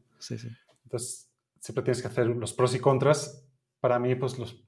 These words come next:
Speaker 2: los pros, pues, son, son muy buenos, ¿no? Y estoy muy, estoy muy contento, la verdad. De hecho, cuando empecé a usar Fauna, fíjate,
Speaker 1: Ujú.
Speaker 2: eh, a usarla ya de, de cada día, hace un año y medio o así, este,
Speaker 1: Sí.
Speaker 2: tenían problemas de que no...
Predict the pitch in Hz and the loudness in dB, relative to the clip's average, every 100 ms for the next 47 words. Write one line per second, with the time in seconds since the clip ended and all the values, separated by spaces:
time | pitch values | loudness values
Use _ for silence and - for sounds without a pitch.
0 | - - - 120 113 - - 110 104 104 | -18 -10 -2 -2 -2 -10 -10 -6 -6 -8
1 | 104 107 107 107 117 113 - 120 139 120 | -8 -6 -2 -2 -2 -6 -10 -16 -12 -12
2 | 107 127 123 120 143 127 123 113 117 131 | -2 2 2 2 -4 -4 -4 -4 -6 -8
3 | 117 107 98 104 - _ - - - - | -10 -10 -10 -12 -14 _ -20 -20 -16 -4
4 | 139 170 165 131 127 - 147 147 180 - | 0 4 4 4 2 4 4 4 0 2
5 | 127 120 165 131 120 - 117 - _ - | 2 2 -4 -6 -12 -10 -12 -12 _ -20
6 | - - 160 151 123 120 117 110 - _ | -14 2 4 4 2 2 2 0 -6 _
7 | _ _ _ - 117 139 139 139 127 135 | _ _ _ -12 -2 2 6 8 8 8
8 | 120 117 113 113 127 113 117 123 113 110 | 4 0 -4 -10 -10 -6 2 2 4 2
9 | 147 151 - 107 110 113 113 110 113 107 | 0 -2 -4 -2 0 0 0 0 -2 -4
10 | - 135 170 165 - 110 104 98 101 - | -4 -4 -4 -6 -8 -8 -6 -8 -14 -6
11 | 120 - - - - _ _ _ 131 120 | -6 -6 -20 -20 -20 _ _ _ -2 0
12 | 127 175 180 139 123 123 151 160 117 107 | 2 2 6 6 6 2 0 0 0 0
13 | 101 98 98 - - _ _ _ _ _ | -2 -4 -6 -8 -16 _ _ _ _ _
14 | - - - 120 120 | -8 -2 0 0 -4